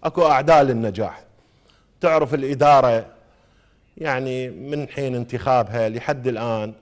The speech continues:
آه، آه، مشت بخطوات صحيحة مدروسة، واللي خططنا لأهداف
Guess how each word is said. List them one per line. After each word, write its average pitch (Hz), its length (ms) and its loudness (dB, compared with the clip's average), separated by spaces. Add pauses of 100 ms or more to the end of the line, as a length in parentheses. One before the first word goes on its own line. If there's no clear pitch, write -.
(120)
آه، 117 400 -8
آه، 113 300 -10
مشت 139 380 -6
بخطوات 127 680 2
صحيحة 127 680 -4 (560)
مدروسة، 127 720 0
واللي 127 160 -4
خططنا 139 500 -4
لأهداف 123 680 0